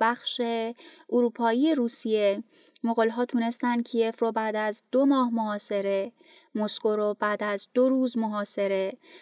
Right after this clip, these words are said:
و بعد سوزدال، شهر ولادیمیر و خیلی جاهای دیگر رو بگیرن و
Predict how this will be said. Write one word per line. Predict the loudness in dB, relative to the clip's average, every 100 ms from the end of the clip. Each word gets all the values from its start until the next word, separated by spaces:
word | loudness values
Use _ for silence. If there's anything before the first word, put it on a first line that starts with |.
| -4
و | -2
بعد | 2 2 2 -2
سوزدال، | -6 -6 -6 -2 0 2 0
شهر | -2 -2 -2 -2
ولادیمیر | -2 0 -2 -2 -6 -4 -4 -4
و | -6
خیلی | -2 2 4 4
جاهای | 2 0 0 0
دیگر | -2 -2 -2
رو | -2
بگیرن | 0 0 2 0 0 -2
و | -4 -6